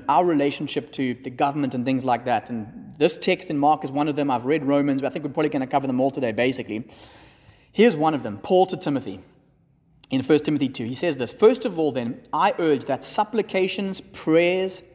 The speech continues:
intercessions, and thanksgivings be made for all people, for kings and all who are in high positions." Why? "So that we may lead a peaceful and quiet life, godly and dignified in every way.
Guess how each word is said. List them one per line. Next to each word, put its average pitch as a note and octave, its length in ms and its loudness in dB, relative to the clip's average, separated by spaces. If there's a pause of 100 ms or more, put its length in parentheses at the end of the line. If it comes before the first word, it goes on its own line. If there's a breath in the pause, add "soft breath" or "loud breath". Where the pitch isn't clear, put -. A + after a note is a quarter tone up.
(140)
intercessions, F3 840 -2 (360 soft breath)
and A3+ 240 2
thanksgivings D3 920 -2 (320 soft breath)
be D3+ 120 2
made E3+ 440 4
for - 340 -4
all A3+ 240 4
people, B2+ 640 -4 (220 soft breath)
for - 240 -6
kings A3+ 540 0 (240 loud breath)
and C#3+ 200 0
all F3+ 280 6
who E3+ 160 0
are D3 160 2
in C#3 60 0
high D3 240 -2
positions." A#2 640 -8 (380)
Why? F#3+ 340 4 (360 loud breath)
"So - 140 -12
that C#3+ 160 -2
we F#3+ 260 0
may E3 220 0
lead D3+ 280 2
a A2+ 80 0
peaceful G#3 600 -2
and C3 180 -4
quiet F3 420 0
life, A#2+ 360 2 (480 loud breath)
godly E3+ 440 2
and C#3 220 -4
dignified B2+ 560 -2
in A#2+ 160 -8
every A#2+ 240 -4
way. G2+ 340 -6